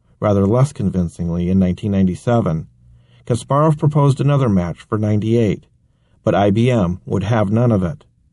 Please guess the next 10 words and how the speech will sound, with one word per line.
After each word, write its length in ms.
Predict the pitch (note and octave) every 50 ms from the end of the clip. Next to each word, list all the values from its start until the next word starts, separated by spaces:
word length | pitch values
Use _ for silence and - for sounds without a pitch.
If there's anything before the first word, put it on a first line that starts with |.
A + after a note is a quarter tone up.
| _ _ _ _ _ _ _ _ _ _ _
The 100 | - G2
company 360 | - B2 A2 G2 G2 A2+ A2+
dismantled 580 | A2 B2+ A#2 - - C#3+ C#3 C#3 B2+ A2+ G2+ F#2+
Deep 240 | - G2+ F#2+ - -
Blue, 360 | F2 F2+ E2 D#2 D2 - - _ _ _ _ _ _
which 240 | - G2 F#2 - -
never 280 | C3 B2+ B2+ A#2 A2 F#2
played 320 | - - G2 F#2 F2 F2+
chess 340 | - - F2+ E2+ D#2+ - -
again. 500 | F#2+ F2+ G#2+ G#2 G2+ G2 F#2 D#2 -